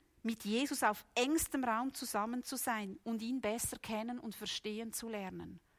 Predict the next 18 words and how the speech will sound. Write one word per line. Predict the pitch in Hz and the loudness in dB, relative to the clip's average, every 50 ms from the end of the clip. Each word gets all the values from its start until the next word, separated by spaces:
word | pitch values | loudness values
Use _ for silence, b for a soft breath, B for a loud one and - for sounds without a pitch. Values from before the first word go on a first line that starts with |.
| b b b b b b b b b | b b b b b b b b b
Ich | b 196 - | b -2 2
glaube, | 233 220 233 277 | 4 4 4 4
sie | - - 269 | 2 2 0
hat | 240 - - | 0 -2 -2
in | - 247 233 | -2 -2 -2
dieser | 220 226 240 262 269 - 262 | 0 -2 -2 0 0 0 0
Phase | 214 - - - 214 208 214 233 - - - 269 240 240 b b b b b b b b b b b _ _ _ _ _ _ _ _ _ _ _ _ _ _ _ _ _ _ _ _ _ - | -2 -6 -2 0 2 2 2 2 2 0 0 -2 -4 -4 b b b b b b b b b b b _ _ _ _ _ _ _ _ _ _ _ _ _ _ _ _ _ _ _ _ _ -2
immer | 262 269 285 294 294 302 262 | 2 2 4 4 4 2 2
wie | 233 247 233 | 0 0 0
mehr | 226 226 240 254 262 | 0 0 0 -2 -2
verstanden, | - - 240 - - - 220 208 214 233 254 247 233 | -2 -2 -2 -2 0 0 0 0 0 0 -2 -2 -2
wie | 214 202 | -2 -2
Jesus | 196 208 226 220 - 233 - | -2 -2 -2 -2 -2 -6 -8
funktioniert | - - 226 214 196 - - - - 208 202 208 220 240 247 - | -6 -6 -6 -6 -6 -8 -10 -6 -4 -2 -2 0 -2 -2 -4 -4
und | 226 208 202 | -6 -4 -4
wie | 220 | -6
Gott | - - 202 196 190 - - - | -4 -2 -4 -4 -4 -6 -10 -6
denkt. | - 190 196 208 196 - - - - - | -4 -4 -4 -4 -8 -10 -12 -18 -20 -20